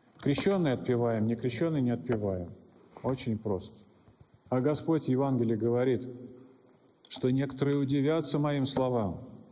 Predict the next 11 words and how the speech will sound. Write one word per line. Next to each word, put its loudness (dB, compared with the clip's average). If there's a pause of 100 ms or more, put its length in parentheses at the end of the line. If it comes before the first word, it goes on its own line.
(600)
ко-, 0
которым, 2
когда 2
я 2
скажу 0 (180)
на 2
страшном 0
суде: 0
«Идите 2
от -2
меня, 0